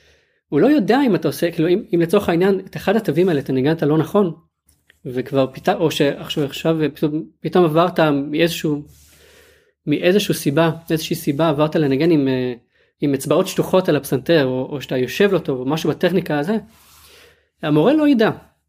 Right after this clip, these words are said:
עד, והוא יגיע לשבוע הבא, כבר ההרגל נטמע, כבר אתה, כבר אתה למדת את הפרזה הזאת לא נכון, ואצלנו לעומת זאת, ה-, הפידבק הוא מיידי, בגלל זה זה גם כל כך, כל כך אפקטיבי, אבל גם אם החומר הזה היה לך קל,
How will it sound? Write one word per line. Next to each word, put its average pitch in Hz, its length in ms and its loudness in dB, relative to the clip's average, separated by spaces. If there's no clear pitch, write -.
עד, 180 180 0
והוא 151 140 2
יגיע 165 200 4
לשבוע 180 320 2
הבא, 190 200 2
כבר 151 260 0
ההרגל 139 360 2
נטמע, 170 380 0
כבר 139 140 -4
אתה, 131 340 -6
כבר 131 260 -6
אתה 139 80 -4
למדת 135 360 2
את - 100 -6
הפרזה 170 340 2
הזאת 151 220 0
לא 139 140 2
נכון, 147 360 -2
ואצלנו 180 420 0
לעומת 185 240 0
זאת, 190 140 -4
ה-, 170 140 -8
הפידבק 240 540 -4
הוא - 280 0
מיידי, 165 540 2
בגלל 135 220 0
זה 180 80 2
זה 208 60 2
גם 180 140 0
כל 143 200 -6
כך, 185 180 -4
כל 160 120 -4
כך 156 140 -8
אפקטיבי, 185 540 -6
אבל 139 160 0
גם 147 160 2
אם 294 120 4
החומר 247 280 0
הזה 160 180 2
היה 170 80 4
לך 202 140 -2
קל, 175 180 -4